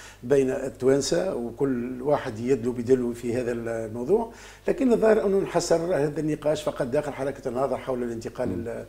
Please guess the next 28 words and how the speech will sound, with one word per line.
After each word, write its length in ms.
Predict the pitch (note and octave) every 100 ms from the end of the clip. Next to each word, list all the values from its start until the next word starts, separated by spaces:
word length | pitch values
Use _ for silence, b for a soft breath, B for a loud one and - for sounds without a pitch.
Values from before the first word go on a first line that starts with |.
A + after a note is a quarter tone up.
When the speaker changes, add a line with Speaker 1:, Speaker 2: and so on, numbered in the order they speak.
| B B B B D3
Speaker 1:
القيادي. 400 | C3+ D3 D3 D3+
ما 60 |
تشوفش 260 | C#3 G#3+ G#3+
أنه 200 | F3+ E3+
هذا 140 | F3+
ربما 280 | E3+ D#3+ D#3+
قصور 420 | - C3 E3 G3+
من 140 | E3+ D3+
القيادة 380 | - C#3 C3+
الحالية 380 | B2+ B2 B2+ C#3+
لحركة 480 | C#3 - C3+ C3+ C#3
النهضة 320 | B2+ D3+ E3
في 220 | D3+ D3+
أنها 300 | E3 D3+ D#3 D3 B B
Speaker 2:
مم. 80 | G#2+
Speaker 1:
تعمم 340 | D#3+ A3 F3 C3+
هذه 280 | D3 B2+
اللوائح 500 | C3 C3 B2+ C#3 C3+
وتخرج 460 | D3 C#3 G#3+ F3 C#3
من 140 | C#3 C#3
مسألة 340 | C3+ D#3 D#3 D3
ومن 140 | C#3
بطاقة 340 | C3+ E3 E3+ C3+
هذا 120 | C#3 B2+
الان-، 260 | B2 A#2 - B B B
هذا 220 | D#3 C#3+
العنصر 480 | C3 E3+ - D#3+ C#3
الضيق 500 | A#2 F#3 G3+ G3+